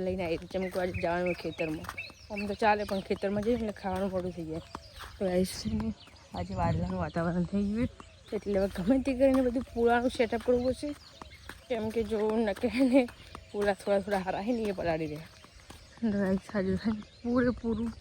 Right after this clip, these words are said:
વરસાદનું વાતાવરણ થઈ ગયું. બાકી શું કહું, હવે સુરત તારા થોડા થોડા દેખાય. કારણ કે આટલા ઘરે તો ચૂંટણી જણાય ને બપોર છે ને એટલે સુરત તપતો હોય. તો આપણે હવે જઈશું, ઘર ભેગા થઈ જઈએ. આગળ કૂતરા છે ને કાંઈ તો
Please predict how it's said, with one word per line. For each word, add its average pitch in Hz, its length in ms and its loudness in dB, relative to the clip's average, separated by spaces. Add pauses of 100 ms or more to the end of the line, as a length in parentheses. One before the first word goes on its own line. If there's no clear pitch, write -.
(380)
વરસાદનું 196 540 0
વાતાવરણ 180 460 0
થઈ 180 260 -2
ગયું. 196 140 -4 (840)
બાકી 196 280 -8
શું 196 120 -8
કહું, 185 160 -2
હવે 185 160 -4
સુરત 180 260 -4
તારા 170 220 -2
થોડા 170 200 -4
થોડા 175 200 -6
દેખાય. 202 320 -6 (380)
કારણ 202 100 -8
કે 202 80 2
આટલા 233 280 2
ઘરે 220 220 6
તો 247 40 8 (300)
ચૂંટણી 262 300 0
જણાય 247 400 6
ને 262 80 6 (240)
બપોર 254 360 8
છે 277 120 4
ને 262 140 2
એટલે 220 180 -2 (100)
સુરત 208 220 -2
તપતો 190 320 -2
હોય. 170 140 -2 (920)
તો 214 120 -4
આપણે 190 260 -8
હવે 190 160 -4
જઈશું, 185 360 -4 (200)
ઘર 196 180 -4
ભેગા 175 280 -2
થઈ 208 140 -2
જઈએ. 220 140 -4 (440)
આગળ 185 320 2
કૂતરા 190 280 4
છે 240 120 6
ને 262 80 6
કાંઈ 160 180 2
તો 170 40 4